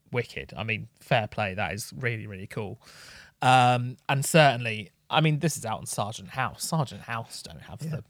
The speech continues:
Speaker 1: money to splash on a Times Square advert, do you know what I mean? So, like, that stuff is cool, but I think the passion that i-, is being evoked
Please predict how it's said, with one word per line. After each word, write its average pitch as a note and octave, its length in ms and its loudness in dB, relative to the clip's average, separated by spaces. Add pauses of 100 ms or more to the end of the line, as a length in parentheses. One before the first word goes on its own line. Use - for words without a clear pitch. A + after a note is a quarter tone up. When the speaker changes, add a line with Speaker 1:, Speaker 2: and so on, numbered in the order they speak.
Speaker 1:
money G2 340 -14
to - 160 -12 (720)
splash - 640 -6
on G2+ 120 -6
a G#2 140 -10 (120)
Times G#2+ 340 -8
Square A2+ 320 -4
advert, G2+ 360 -8
do - 80 -14
you A2+ 40 -10
know A2+ 60 -8
what G#2+ 80 -8
I A2 40 -8
mean? G#2+ 180 -8 (400)
So, B2 320 0 (120)
like, D#3 200 4
that G3+ 100 2
stuff - 260 0
is C#3+ 80 -4
cool, D#3+ 280 0
but C3 100 -2
I C3 100 0
think C#3+ 360 -2 (1040)
the B2+ 580 -2
passion C3 720 2
that B2+ 240 0
i-, A2 160 -14 (420)
is B2+ 360 2
being B2+ 420 -4
evoked A#2+ 920 -4